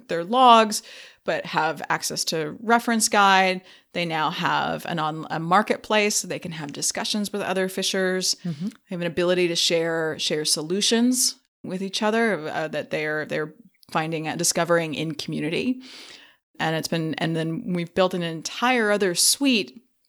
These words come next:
Speaker 1: of work, uh, for fishing cooperative administrators. One of the recognitions that we had was one fisher at a time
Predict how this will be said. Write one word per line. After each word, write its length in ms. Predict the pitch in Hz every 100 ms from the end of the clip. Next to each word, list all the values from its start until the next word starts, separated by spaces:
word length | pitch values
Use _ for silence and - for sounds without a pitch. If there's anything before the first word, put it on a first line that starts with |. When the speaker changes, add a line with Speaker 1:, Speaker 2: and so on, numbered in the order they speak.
| _ -
Speaker 1:
of 260 | 196 180
work, 460 | 175 233 247 185 -
uh, 360 | 196 185 175 160
for 540 | - 196 190 185 185
fishing 520 | 190 220 - 196 190 180
cooperative 640 | - 190 214 208 170 160
administrators. 800 | 165 180 196 - - - - - 175 180
One 160 | 196
of 80 | 190
the 80 | 175
recognitions 640 | 170 170 165 175 - 160
that 120 | 160 131
we 100 | 180
had 480 | 233 247 160 156 180 - - - _
was 260 | 202 180 185 -
one 420 | 170 180 202 220
fisher 360 | 214 214 214 185
at 100 | 160
a 60 |
time 640 | 160 - 196 170 151 147